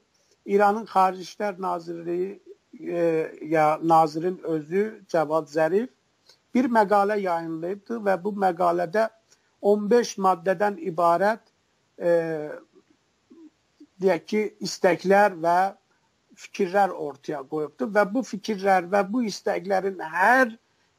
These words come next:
birinə baxdıqda baxırıq, görürük ki, burada bütün, e, İran adlanan ölkədə ictimai, siyasi, iqtisadi,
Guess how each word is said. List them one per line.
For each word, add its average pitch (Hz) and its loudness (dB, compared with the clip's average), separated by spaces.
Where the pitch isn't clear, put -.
birinə 214 0
baxdıqda 220 -2
baxırıq, 208 -4
görürük 196 -6
ki, 196 -10
burada 110 0
bütün, 262 -2
e, 196 2
İran 214 2
adlanan 190 -2
ölkədə 185 -2
ictimai, 185 0
siyasi, 180 0
iqtisadi, 185 -2